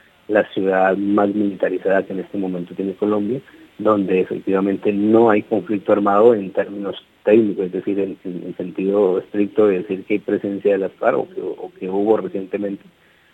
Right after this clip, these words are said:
sino que es una ciudad que viene siendo objeto de la implementación de, eh, megaproyectos en términos de infraestructura portuaria, vial, ¿sí? Eh,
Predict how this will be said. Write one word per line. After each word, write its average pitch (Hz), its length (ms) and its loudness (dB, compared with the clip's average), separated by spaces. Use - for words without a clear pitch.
sino 101 200 -2
que 110 100 2
es 101 100 0
una 113 160 4
ciudad 104 360 2
que 107 180 4
viene 104 440 2
siendo 104 340 2
objeto 110 500 4
de 95 240 0
la 107 120 -2
implementación 101 1080 -4
de, 104 320 -2
eh, 104 240 2
megaproyectos 101 1160 2
en 95 160 -6
términos 98 720 0
de 95 160 -4
infraestructura 98 800 -2
portuaria, 107 760 0
vial, 107 640 0
¿sí? 120 140 -10
Eh, 95 600 -2